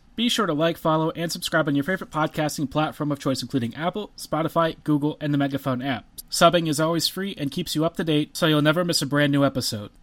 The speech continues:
On tonight's show, I thought I would do a couple of things. I will talk a little bit about the Moose first and, and give some thoughts on some of the young Jets prospects, including some players who you maybe aren't thinking about as much yet, but will probably play a role in Winnipeg's future.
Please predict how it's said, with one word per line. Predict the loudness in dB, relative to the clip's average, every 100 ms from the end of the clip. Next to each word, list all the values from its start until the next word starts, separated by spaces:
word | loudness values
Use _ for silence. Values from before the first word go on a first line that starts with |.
| -6
On | -4
tonight's | -4 -4 -2
show, | 0 2 0
I | 0 -4
thought | 0 2 2
I |
would | 2 2
do | 0
a |
couple | 0 -2 -2
of | -4
things. | -2 -4 -2 -4 -2
I | -2
will | -2
talk | -4 -4 -4
a |
little | -4 -4
bit | -4
about | 0 0 0
the |
Moose | -2 0 -2
first | -4 -4 -6 -4
and, | -4 -4 -4
and | -4
give | -2 -2
some | -6
thoughts | -2 -2 -2
on | -4
some | -2 -2
of | -2
the | 0
young | 2 0 0
Jets | -2 -4
prospects, | -4 -4 -4 -4 -6 -6 -6
including | -4 -4 -4
some | -4 -6
players | -4 -4 -4 -6
who | -4
you | -2
maybe | -2 -2 -4 -6
aren't | -6 -8 -8
thinking | -8 -4 -2
about | 0 -2
as | -2 -4 -2
much | -4 -4
yet, | -6 -6 -2
but | -2 -2 -8 -8
will | -6
probably | -4 -4 -4 -6 -6
play | -2 -2
a | 0
role | 0 0
in | 0
Winnipeg's | -2 -2 -4 -2
future. | 0 -2 -2